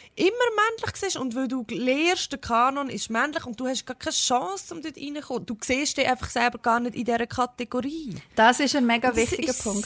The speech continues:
Speaker 1: so
Speaker 2: Ja.
Speaker 1: krass.
Speaker 2: Ja. Ich finde, also ich glaub, wir beide, das verbindet uns ja auch, dass wir, also das Schreiben noch immer durch oder das Raussenden, sage ich jetzt mal, auf diese Art und Weise. Ähm,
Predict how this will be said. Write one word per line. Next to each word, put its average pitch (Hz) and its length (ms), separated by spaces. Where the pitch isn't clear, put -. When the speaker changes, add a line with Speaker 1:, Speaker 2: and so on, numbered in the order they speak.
Speaker 1:
so 330 140
Speaker 2:
Ja. 359 140
Speaker 1:
krass. 294 360
Speaker 2:
Ja. 240 240
Ich 262 120
finde, 277 460
also 240 200
ich 247 120
glaub, 240 180
wir 240 220
beide, 247 600
das 240 180
verbindet 254 400
uns 240 200
ja 220 180
auch, 214 40
dass 240 180
wir, 226 120
also 214 220
das - 60
Schreiben 294 480
noch 269 120
immer 277 140
durch 254 240
oder 220 160
das 220 180
Raussenden, 240 1120
sage 226 320
ich 247 60
jetzt 240 200
mal, 208 200
auf 214 120
diese 240 220
Art 220 260
und 233 180
Weise. 208 340
Ähm, 233 480